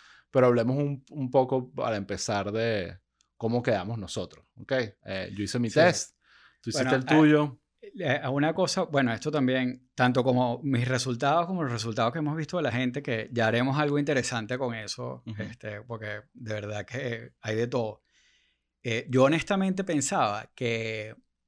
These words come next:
Speaker 2: o sea, tú lees las preguntas y de verdad es difícil pensar co-, cómo alguien puede quedar radicalmente di-, distinto a mí.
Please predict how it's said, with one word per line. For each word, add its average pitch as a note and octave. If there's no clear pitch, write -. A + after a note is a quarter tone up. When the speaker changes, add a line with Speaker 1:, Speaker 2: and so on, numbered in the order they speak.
Speaker 2:
o A#2+
sea, B2
tú C3
lees D3
las E3+
preguntas D#3
y A#2+
de D3
verdad B2
es C3
difícil E3+
pensar D#3+
co-, B2+
cómo C3
alguien F3+
puede D#3+
quedar B2+
radicalmente C3
di-, B2
distinto A#2
a B2+
mí. C3